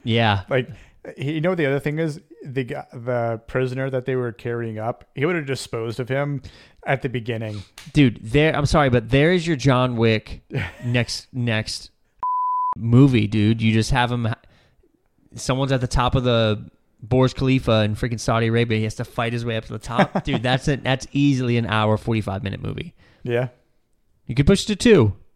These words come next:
Speaker 2: I'm sure they would push it to two.
Speaker 1: You know?
Speaker 2: Yeah.
Speaker 1: And
Speaker 2: Two and a half.
Speaker 1: dude, that would be
Speaker 2: And
Speaker 1: s-,
Speaker 2: then
Speaker 1: and then right when he gets to the top floor, it's sun, sunrise. Oh,
Speaker 2: Yeah.
Speaker 1: it's beautiful. Hire me, people.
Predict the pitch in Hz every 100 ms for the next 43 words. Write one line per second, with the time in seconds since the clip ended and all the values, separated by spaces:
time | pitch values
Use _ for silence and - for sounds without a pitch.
0 | _ 139 127 156 120 107 107 107 107 -
1 | - 107 - 113 107 104 _ _ 120 117
2 | 117 156 165 - - - 117 _ _ -
3 | 123 113 101 110 110 123 - 143 123 127
4 | 123 107 110 - 135 135 131 120 123 135
5 | 139 131 131 - 123 - 123 113 - 120
6 | 113 123 131 - _ 131 - - 127 113
7 | 120 131 - _ - 127 120 120 123 135
8 | 143 - _ 123 107 110 107 104 107 98
9 | 107 - 131 131 127 117 107 104 - _
10 | _ _ - 123 - 110 107